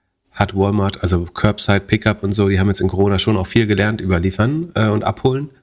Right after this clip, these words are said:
Vor allem mehr über Abholen als über Liefern. Ähm, aber vielleicht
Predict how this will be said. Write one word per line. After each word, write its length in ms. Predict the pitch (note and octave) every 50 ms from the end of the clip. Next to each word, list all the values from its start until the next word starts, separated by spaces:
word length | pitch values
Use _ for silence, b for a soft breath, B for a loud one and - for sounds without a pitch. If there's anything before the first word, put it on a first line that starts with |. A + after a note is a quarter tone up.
| _ _ _
Vor 140 | _ - -
allem 180 | A2+ A2 - G2+
mehr 140 | G2+ G2+ G2
über 120 | G2 F#2+
Abholen 320 | F#2+ G2 - - G2 F#2
als 160 | F#2 F#2 - -
über 380 | - - - A#2 A2 G2+ F#2+
Liefern. 400 | F2+ A#2 B2 - G2 G2 A#2+ B2+ b b b b b b b b b b b b
Ähm, 640 | - F#2+ G2 F#2 F#2+ F#2 F#2+ F#2 F#2 F#2 F#2 G2 G2+ - _ _ _ _ _ _ _ _ -
aber 800 | - G2+ F#2+ F#2+ G2 G2 F#2+ F#2+ F#2+ F#2 F#2 F#2 F#2+ F#2+ F#2+ - _ _ _ _ _
vielleicht 500 | _ - F#2+ F2+ F#2 F#2 - - - -